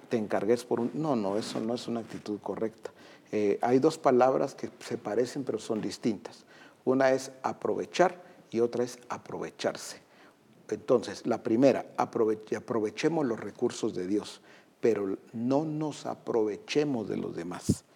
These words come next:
Marido, no te aproveches de tu esposa. Esposa, no te aproveches de tu esposo. Y así todos, hijos de sus padres, padres de sus hijos, porque todos tenemos la misma responsabilidad delante de Dios. Somos administradores.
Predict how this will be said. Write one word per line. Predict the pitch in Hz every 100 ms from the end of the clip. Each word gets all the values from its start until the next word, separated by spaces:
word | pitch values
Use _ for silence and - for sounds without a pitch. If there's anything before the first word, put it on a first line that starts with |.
| - - - -
Marido, | 98 120 160 170 170
no | 123
te | 120 139
aproveches | - 107 107 120 117
de | 98
tu | -
esposa. | 95 - 131 - - -
Esposa, | 113 - 92 -
no | 139 110
te | 110
aproveches | - 101 92 - 98
de | 90
tu | 85 -
esposo. | - 151 143 -
Y |
así | 151 -
todos, | 127 170 120 - - - - - - -
hijos | 113 123 113
de | 95
sus | - -
padres, | 107 107 123
padres | - 107 98
de | 104
sus | 113 113
hijos, | 139 127 - - - -
porque | - 143 -
todos | 127 - 123 151 175 - - -
tenemos | 113 104 110 120
la | 110
misma | 101 104 107
responsabilidad | 107 101 - 92 - 92 90 85 92 98
delante | 98 90 92 -
de | 85
Dios. | 76 67 - - - -
Somos | - - 175 196 135 - - -
administradores. | 104 101 101 87 87 - 92 - - -